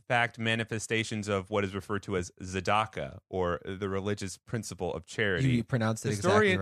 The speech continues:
Speaker 2: right.
Speaker 1: I did?
Speaker 2: No, no, you didn't.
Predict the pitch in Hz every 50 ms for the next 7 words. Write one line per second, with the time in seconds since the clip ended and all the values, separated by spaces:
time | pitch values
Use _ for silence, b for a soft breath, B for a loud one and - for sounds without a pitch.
0 | 95 90 85 - _ _ _ _ _ _ _ _ _ _ _ _ _ _ _ _
1 | _ _ _ _ _ _ _ _ _ _ _ _ - _ _ - 101 113 107 131
2 | 160 214 - - 90 85 87 - - 76 76 - - 69 - -